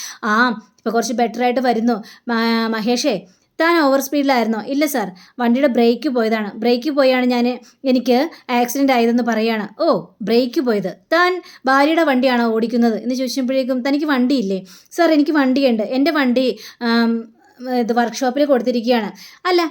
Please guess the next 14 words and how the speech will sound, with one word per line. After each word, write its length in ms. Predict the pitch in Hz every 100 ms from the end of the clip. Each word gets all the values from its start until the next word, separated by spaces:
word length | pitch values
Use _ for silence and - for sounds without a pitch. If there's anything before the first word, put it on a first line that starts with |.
| -
ഈ 140 | 311
വണ്ടിക്ക് 280 | 370 339 302
എന്തെങ്കിലും 260 | 294 294 277
പ്രശ്നമുണ്ടോ?" 460 | 240 220 269 233
"ഇല്ല 240 | 214 277 311
സാർ, 200 | 294 214 - - -
ഈ 140 | 262 320
വണ്ടിക്ക് 280 | 320 277
ഒരു 180 | 285 254
പ്രശ്നവുമില്ല. 600 | 294 240 202 240 226 185
രണ്ടാഴ്ച 420 | 220 208 220 220 277
മുമ്പാണ് 360 | 277 277 269
സർവീസിന് 440 | 277 262 247 247 269
കൊടുത്തത്. 380 | 240 214 208